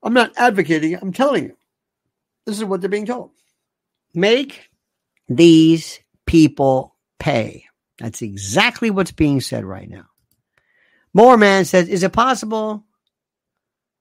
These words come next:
Mossad is now a political organization like our intel agencies? Fed sure did a cracker job, job prior to the Boston fiasco.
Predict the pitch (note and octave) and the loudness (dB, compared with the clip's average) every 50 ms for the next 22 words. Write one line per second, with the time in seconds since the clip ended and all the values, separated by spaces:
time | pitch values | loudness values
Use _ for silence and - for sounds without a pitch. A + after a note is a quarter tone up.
0 | _ _ - E3 C#3 - G#3 G#3 G#3 F#3+ F3 D3 E3 F#3 F#3 F#3 F3 D3 E3 F3+ | _ _ -12 -12 -6 -2 -2 0 0 0 -2 -4 -4 -4 -4 -4 -4 -6 -6 -6
1 | F#3+ G3+ F3+ F#3+ F#3 F#3 E3 F3 E3+ D3+ E3 F3 E3+ D3 E3 D#3+ D#3+ D#3+ D#3 D3+ | -6 -6 -6 -4 -4 -4 -4 -4 -6 -6 -6 -6 -6 -6 -6 -8 -8 -8 -8 -8
2 | D#3+ E3 E3 E3 E3 D#3+ D#3+ D#3 D3 - E3+ D#3+ D#3 D#3 D#3+ E3 E3 D#3+ F3+ F3+ | -6 -6 -4 -4 -4 -4 -6 -8 -8 -8 -6 -6 -6 -4 -4 -4 -4 -4 -6 -10
3 | D#3+ - - E3+ E3 E3 D#3 - - _ _ - - G3 G#3+ G#3+ F#3+ - - - | -10 -10 -8 -8 -8 -8 -10 -14 -20 _ _ -4 -2 -2 0 -2 -4 -8 -8 -6
4 | F#3+ F3+ F3 E3 F3+ E3+ D#3 D#3 C#3+ C3+ - - E3+ F3 D#3+ E3 D#3+ C#3 - D3+ | -4 -4 -4 -4 -6 -6 -6 -6 -8 -8 -10 -8 -8 -8 -8 -8 -10 -10 -8 -10
5 | D3+ C#3+ C3+ C3+ C#3+ D#3 D3+ D3+ C3+ - D3+ D3 D#3 C#3 D3 C#3 C3+ A#2+ A#2+ C#3+ | -10 -10 -12 -14 -12 -10 -10 -10 -10 -8 -8 -8 -8 -8 -10 -10 -10 -10 -8 -8
6 | E3 F3+ E3+ - C#3+ B2+ B2 A#2+ A#2 A2+ A2 - _ - C3 C#3 | -8 -8 -10 -12 -14 -16 -14 -16 -16 -16 -18 -20 _ -20 -20 -20